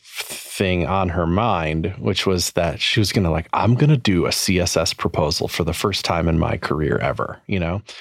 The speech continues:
And if you wanna do that, dear listener, you, it's not particularly hard to do. You, there's a repo on GitHub and you just do it.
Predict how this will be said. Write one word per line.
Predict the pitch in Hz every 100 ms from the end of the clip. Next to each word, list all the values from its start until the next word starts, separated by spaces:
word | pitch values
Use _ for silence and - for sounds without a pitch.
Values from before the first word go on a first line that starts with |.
| -
And | 110
if | 113
you | 226
wanna | 269 127
do | 98 98
that, | 87 123 -
dear | 120 104 92
listener, | 95 - 98 107 151
you, | 104 123 -
it's | 123 160
not | 185 - _ -
particularly | 117 - - 262 139 101 98
hard | 98 98
to | -
do. | 101 139 - - -
You, | 139 127 -
there's | 143 135
a | 127
repo | 101 123 143 123 117 208 - -
on | 127
GitHub | 127 113 113 160 160
and | 123
you | 123
just | 151 - -
do | 117 185
it. | -